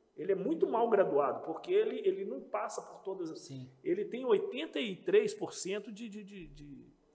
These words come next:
Speaker 2: Fração
Speaker 1: de areia
Speaker 2: dele.
Speaker 1: fina, areia fina. Aí você fala assim, pô, permeabilidade. Cara, parou de, de jogar rejeito,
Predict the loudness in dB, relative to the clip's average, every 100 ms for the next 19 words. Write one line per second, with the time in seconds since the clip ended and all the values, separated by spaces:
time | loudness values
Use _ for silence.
0 | -20 -20 _ -6 -2 4 6 8 8 6
1 | 2 -2 -2 0 0 -2 -4 -2 2 4
2 | 2 2 -2 -2 -4 -2 -4 -4 -4 -6
3 | -8 -8 -6 -4 -4 -4 -8 -10 -2 -2
4 | 0 -4 -6 -8 -8 -20 -20 _ _ _
5 | _ 2 4 4 0 -10 4 6 10 8
6 | 8 -2 -4 -4 0 4 6 6 4 4
7 | 6 4 4 -2 -10